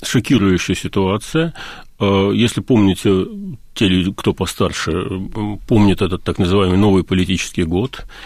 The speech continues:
когда был для всех шоком результат Владимира Вольфовича Жириновского. Двадцать три процента. А это, как мне кажется, косвенное подтверждение того, что выборы были весьма более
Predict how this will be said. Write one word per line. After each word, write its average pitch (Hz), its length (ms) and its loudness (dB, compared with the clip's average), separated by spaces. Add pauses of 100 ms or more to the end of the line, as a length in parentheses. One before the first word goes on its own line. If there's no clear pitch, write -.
(420)
когда 104 400 2
был 107 180 4
для 98 180 2
всех - 280 -2
шоком 85 500 0
результат 87 600 0 (180)
Владимира 92 520 0
Вольфовича 87 460 -2
Жириновского. 82 580 -4
Двадцать 110 300 0
три 92 140 -2
процента. - 640 -10 (1040)
А 98 260 0 (320)
это, 175 220 2
как 135 160 0
мне 127 80 4
кажется, 165 380 0
косвенное 107 600 2
подтверждение 107 760 0
того, 143 500 0 (340)
что 110 560 2
выборы 127 340 4
были 117 320 2 (560)
весьма 127 520 2
более 107 640 4